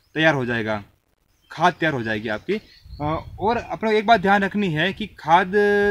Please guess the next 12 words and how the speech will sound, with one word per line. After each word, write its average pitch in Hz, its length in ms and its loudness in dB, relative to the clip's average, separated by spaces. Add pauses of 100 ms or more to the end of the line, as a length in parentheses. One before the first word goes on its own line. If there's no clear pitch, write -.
(120)
तैयार 160 240 4
हो 160 160 0
गई 180 140 4
है 180 60 4
वर्मी 156 220 -2
कंपोस्ट, 143 440 -4
ये 180 80 0
अपन 185 140 0
को 196 60 -4
मालूम 165 280 2
कैसे 190 200 0
चलेगा? 104 400 -6